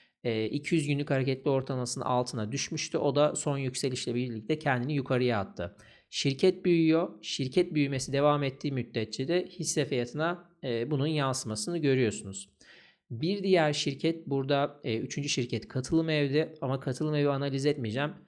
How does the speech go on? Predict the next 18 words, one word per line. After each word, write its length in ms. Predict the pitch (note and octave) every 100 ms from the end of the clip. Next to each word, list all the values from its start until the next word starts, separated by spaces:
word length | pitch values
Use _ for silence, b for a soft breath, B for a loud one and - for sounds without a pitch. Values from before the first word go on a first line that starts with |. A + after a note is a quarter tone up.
| b b
Çünkü 320 | - G#2+ A2+
bu 100 | C3+
grafiğe 440 | D#3 D3 C3+ B2+ A2+
baktığınızda 760 | A#2+ - - C3 C3 A#2+ D3
zaten, 480 | B2+ G#2+ G#2 D3 D3+ - -
e, 260 | - A#2
bir 380 | G#2+ B2+ B2 - _
borsa 480 | A#2+ A2 C3 C3+ C3+
grafiği, 420 | A#2 A2+ A2 A2
bir 80 | A2+
yatırım 520 | G#2+ A2+ A2 C3 C3+
grafiği 360 | A#2+ A#2 B2+ A#2+
değil 100 | D3+
de 100 | G2+
bir 120 | B2
kumar 360 | - C3+ C#3 D3
grafiği 420 | G#2+ F2+ F#2+ F2
görüyorsunuz. 600 | F2 F2 - D3 - -